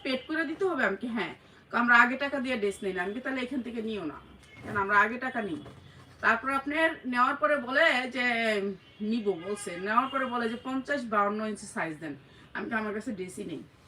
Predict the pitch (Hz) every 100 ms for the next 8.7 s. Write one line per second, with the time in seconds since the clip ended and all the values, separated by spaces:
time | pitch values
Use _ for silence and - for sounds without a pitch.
0 | - - - - - - - - - _
1 | 220 220 233 262 269 277 214 226 240 208
2 | 190 160 160 117 - - - - - -
3 | 180 180 202 226 220 240 240 269 226 233
4 | 269 247 226 - 233 226 208 151 - -
5 | - - - - - - - - _ -
6 | - 202 202 208 214 226 202 180 160 139
7 | - 185 185 - 190 180 170 - - -
8 | - - - - - 302